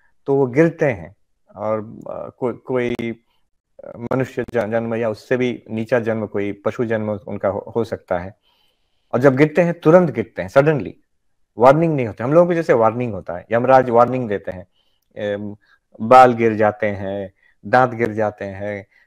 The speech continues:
हेल्थ खराब हो जाती है, प-, पता चल रहा है कि बुढ़ापा आ रहा है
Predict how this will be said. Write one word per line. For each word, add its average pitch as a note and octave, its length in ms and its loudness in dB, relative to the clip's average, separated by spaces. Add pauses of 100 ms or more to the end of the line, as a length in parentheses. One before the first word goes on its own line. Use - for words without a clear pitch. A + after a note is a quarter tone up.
(100)
हेल्थ C3 200 4
खराब A#2 320 2
हो G#2+ 80 -6
जाती G2+ 360 -8
है, G2+ 80 -10
प-, - 400 -4
पता D#3 200 8
चल D3 180 0
रहा C3 120 2
है C3 60 2
कि C3 100 -6
बुढ़ापा B2+ 420 6
आ A2 140 6
रहा G#2+ 240 2
है B2 240 -10